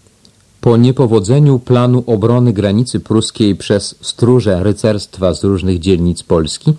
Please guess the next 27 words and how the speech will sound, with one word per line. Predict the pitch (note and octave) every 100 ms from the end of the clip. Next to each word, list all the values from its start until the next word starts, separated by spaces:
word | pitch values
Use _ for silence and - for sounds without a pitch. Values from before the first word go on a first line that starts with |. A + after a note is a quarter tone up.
| - - - - _ _
powstał | F3+ F3+ - F3
pomysł | E3+ D3+ D3 C#3+ C#3+
powierzenia | B2 A#2+ G#2+ G#2 C#3 B2+
tej | F#2+ G2
obrony | F2+ A2+ A#2+ A#2
któremuś | - A#2 A#2+ A#2+ A2+ G#2
z | -
istniejących | G#2+ - G#2+ A#2 A#2 A2
zakonów | G2+ G#2 A2 F#2+ G2
rycerskich. | G#2+ - E2 - - - - _ _ _ _ -
Wybór | F2+ D3+ F3+ D#3+
padł | C#3 C#3 B2+ B2
na | A2+
Krzyżaków | - A#2+ C#3 C3+ - - _
i | F#2
Henryk, | - D3+ D#3+ D3 -
który | - - A2
już | G#2+
wcześniej | - - C#3+ G2+ F#2+
czynił | - A2 G#2
na | F#2+
Śląsku | A#2+ A#2 - A2
nadania | G#2 G2+ G2+ A2+ G2+
na | F#2 F2+
rzecz | F#2+ -
tego | G2+ F#2+
zakonu, | F#2 - A#2 C3